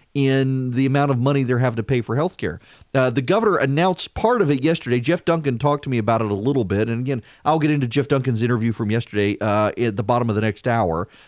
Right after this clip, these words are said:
We'll replay part of it. It, it's worth replaying if you missed it. But, uh, they're gonna have more on Monday, and they're trying to brief everybody, give everybody heads up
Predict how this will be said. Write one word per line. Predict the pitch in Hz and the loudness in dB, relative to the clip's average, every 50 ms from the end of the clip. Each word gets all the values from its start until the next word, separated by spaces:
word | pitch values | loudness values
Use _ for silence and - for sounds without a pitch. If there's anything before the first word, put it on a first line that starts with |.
| _ - | _ -4
We'll | 113 117 117 107 | 0 0 0 2
replay | 110 131 131 - - 117 104 98 | 0 0 -2 -2 0 0 -2 -2
part | - - 131 131 123 101 | -2 -2 0 2 2 2
of | 90 82 92 | 2 0 -2
it. | 98 | -2
It, | - 104 113 90 78 | 0 0 0 0 -2
it's | 120 110 - | -4 -6 -4
worth | - 123 113 - | -4 -4 -4 -2
replaying | 110 110 98 - 123 113 101 | -4 -4 -2 0 0 0 0
if | 95 87 | -2 -4
you | 98 98 | -2 -2
missed | 117 135 139 - - | -2 -2 -2 -2 -6
it. | 98 - - - - - - | -6 -6 -8 -14 -20 -18 -6
But, | 123 127 202 185 170 151 - - - | -2 0 2 2 2 0 -2 -4 -2
uh, | 143 147 151 156 160 156 | 0 2 2 2 2 0
they're | 147 139 135 156 143 143 175 151 | -2 -4 -6 -4 -2 0 0 2
gonna | 190 196 185 | 2 2 2
have | 185 180 147 143 | 2 2 0 0
more | 151 165 190 220 233 233 226 220 - | 2 2 2 2 4 2 2 2 2
on | 165 156 151 151 | 0 0 2 2
Monday, | 143 143 151 170 202 214 196 165 123 117 104 85 82 98 123 151 135 - | 2 2 2 2 2 2 0 0 0 0 0 0 0 -2 -2 -4 -4 -4
and | - 123 131 135 131 | -4 -4 -4 0 0
they're | 143 139 | 0 -2
trying | 131 - - 196 190 | 0 -2 -2 -2 -2
to | 160 | -2
brief | 113 110 131 151 151 143 143 | -2 0 0 0 0 0 0
everybody, | 123 110 113 101 113 107 110 | 0 0 0 0 0 0 0
give | 113 127 120 | 0 -2 -2
everybody | 123 117 107 110 110 104 98 | -2 -2 -2 -2 -2 0 0
heads | 107 113 113 98 104 | 0 -2 -2 0 -2
up | 117 120 - - | -2 -2 -2 -4